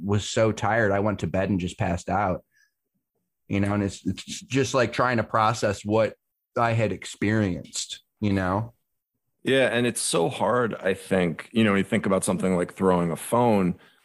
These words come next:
Speaker 2: when someone is in a psychotic state, when they believe that people are against them, well, now every single thing, I mean, just think about it in people in their, their,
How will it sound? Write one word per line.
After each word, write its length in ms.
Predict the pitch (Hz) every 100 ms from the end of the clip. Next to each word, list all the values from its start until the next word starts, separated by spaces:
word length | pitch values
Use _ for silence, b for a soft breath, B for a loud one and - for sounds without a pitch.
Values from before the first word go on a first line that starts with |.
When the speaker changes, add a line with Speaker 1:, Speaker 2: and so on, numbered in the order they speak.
| b
Speaker 2:
when 540 | 123 127 131 120 104 - _ _ _
someone 460 | - - 151 160 139
is 160 | 120
in 180 | 123 123
a 300 | 113 107 101
psychotic 920 | 95 - 98 - - 104 101 90 _ -
state, 540 | - - - 123 95
when 240 | 98 101 101
they 300 | 95 92 95
believe 480 | 82 98 95 107 95
that 140 | 90
people 280 | 110 101 101
are 80 | 85
against 380 | 85 127 -
them, 180 | 113 98
well, 140 | 101 110
now 540 | 120 151 131 107 - B B -
every 320 | 143 151 160
single 380 | - 147 120 113
thing, 360 | - 139 131
I 40 | 123
mean, 160 | 127
just 200 | 127 135
think 160 | 170 -
about 300 | 131 131 127
it 240 | 117 101 b b b _
in 140 | 120
people 400 | - 127 123 117
in 120 | 113 110
their, 200 | 104 98
their, 380 | 107 104 95